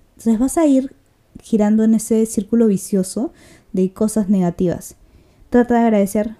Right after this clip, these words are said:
<laughs> "Mira, por lo menos tengo esta comida que puedo comer". Así, ahorita la como en exceso, "Tengo esta comida que puedo comer". Hay muchas personas que no la tienen. Entonces, "Tengo esa comida que puedo comer. Por lo menos tengo ese cel-, este celular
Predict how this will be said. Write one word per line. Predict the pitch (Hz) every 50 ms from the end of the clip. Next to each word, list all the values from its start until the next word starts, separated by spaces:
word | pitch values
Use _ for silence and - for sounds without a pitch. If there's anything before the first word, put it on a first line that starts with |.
| _ _
<laughs> | _ _
"Mira, | - 190 185 202 202 185 185 185 180 175 165 - - _ _
por | - 196 196
lo | 190 190 185
menos | 196 208 220 233 233 233
tengo | - 226 220 220
esta | 220 - - 214
comida | 220 - 175 175 185 185 180
que | 185
puedo | 170 - 170 175 175
comer". | - - 160 151 156 156 190 - - - _ _ _ - - - - - - -
Así, | 170 165 - 190 190 175 - - _ _
ahorita | - 170 170 185 180 220
la | 202 190
como | - 190 196
en | 190
exceso, | 165 160 - - 196 196 - - - - -
"Tengo | - 208 202 196
esta | 190 - 202
comida | - 190 175 170 175
que | 170 180
puedo | - - 175 -
comer". | - 170 175 202 - - _ -
Hay | 208 214
muchas | 226 240 254 - 254
personas | - 233 226 - 247 247 240
que | -
no | 240 233
la | 233 226
tienen. | - 240 226 214 202 208 220 - _ - - - - - _
Entonces, | _ _ - - _
"Tengo | - 233 226 214
esa | 208 - 214
comida | 208 185 185
que | 190
puedo | 185 190 180 175
comer. | 170 170 170 - - _ _ _ _ _ _ _ _ -
Por | - 349
lo | 359
menos | 392 392 370
tengo | - 403 381
ese | - - 277
cel-, | - 254 233 - -
este | 254 254 - 285
celular | 262 - 254 226 202 196 190 190 208 202